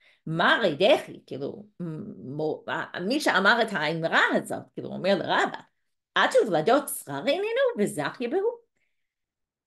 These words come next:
ה-, התש-, הוולדות זה לא שיש, ו-, וכאן זה, זה, הוא נו-, נוגע לנקודת, כל נקודת העניין של הוולדות, שאמרתי בהתחלה.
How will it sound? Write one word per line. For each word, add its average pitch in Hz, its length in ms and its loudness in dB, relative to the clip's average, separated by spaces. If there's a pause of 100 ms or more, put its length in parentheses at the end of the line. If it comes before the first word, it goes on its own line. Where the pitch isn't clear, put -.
(140)
ה-, - 400 -8
התש-, - 520 -6
הוולדות 294 880 4
זה 302 100 4
לא 415 380 4
שיש, 302 540 2 (480)
ו-, 190 60 0 (120)
וכאן 330 400 2
זה, 226 80 -4 (140)
זה, 170 340 -10
הוא 202 160 -8
נו-, 170 220 -4
נוגע 190 400 0
לנקודת, 214 760 -2 (280)
כל 349 140 0 (100)
נקודת 262 380 0
העניין 196 300 -2
של 190 140 -6
הוולדות, 151 760 -4
שאמרתי 220 340 -4
בהתחלה. - 340 -6